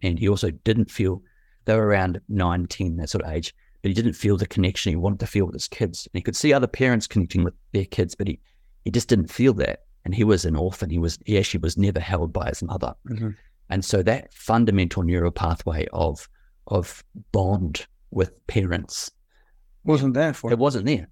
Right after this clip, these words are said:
Speaker 2: Yeah.
Speaker 1: And so there's a thing called, um, synaptic pruning, where the brain will actually not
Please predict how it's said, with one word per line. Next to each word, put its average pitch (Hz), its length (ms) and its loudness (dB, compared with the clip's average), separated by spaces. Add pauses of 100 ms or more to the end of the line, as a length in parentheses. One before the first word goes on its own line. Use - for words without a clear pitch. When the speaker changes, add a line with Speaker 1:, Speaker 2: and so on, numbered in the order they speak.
Speaker 2:
Yeah. 147 200 2
Speaker 1:
And 110 160 2
so 131 80 2
there's 113 80 2
a 117 60 2
thing 151 220 0
called, 95 240 2
um, 82 360 -2 (140)
synaptic - 600 -2
pruning, 104 440 2
where 87 140 4
the 90 100 0
brain 101 480 0 (120)
will 95 200 2
actually 87 380 -2
not 95 360 -2